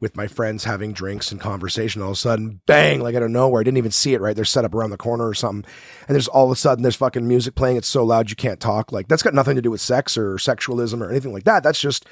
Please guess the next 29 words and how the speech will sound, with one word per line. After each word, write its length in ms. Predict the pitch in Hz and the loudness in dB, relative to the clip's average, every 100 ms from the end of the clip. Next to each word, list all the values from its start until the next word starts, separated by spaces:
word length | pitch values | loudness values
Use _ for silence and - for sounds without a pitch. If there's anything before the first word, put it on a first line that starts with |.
| - - - - _ _ _ _ | -20 -20 -20 -20 _ _ _ _
it's 140 | - - | -6 2
not 200 | 156 135 | 2 2
my 100 | 143 | 0
scene. 400 | - 214 - - | 2 0 -2 -12
I 140 | - 139 | 0 4
don't 180 | 151 147 | 4 4
like 240 | 143 135 | 2 2
going 300 | 139 139 147 | 0 0 0
to 100 | 135 | 0
live 400 | 135 123 135 104 - - | 2 4 2 0 -12 0
outdoor 420 | 127 131 135 127 | 0 4 2 2
concerts. 420 | - 123 143 85 | 2 0 0 -4
Blues 280 | 80 131 175 | 0 2 2
Fest 280 | 139 110 - | 2 0 0
was 160 | 104 | -2
here 180 | - 110 | 0 0
in 60 | 104 | 2
Ottawa, 420 | 101 127 90 82 | 2 0 0 -4
which 180 | 92 98 | -6 -6
is 120 | 90 | -4
a, 180 | 98 90 | -4 -4
a 100 | 101 | -4
huge 380 | 95 95 139 131 | -2 0 0 2
festival, 380 | 113 101 98 90 | 0 0 -2 0
hasn't 220 | 113 107 | 0 0
been 140 | 107 101 | -2 -2
on 300 | 98 101 - | -4 -4 -6
since 340 | - 104 - | -6 -4 -2
covid, 400 | 110 110 101 87 | 0 0 0 -6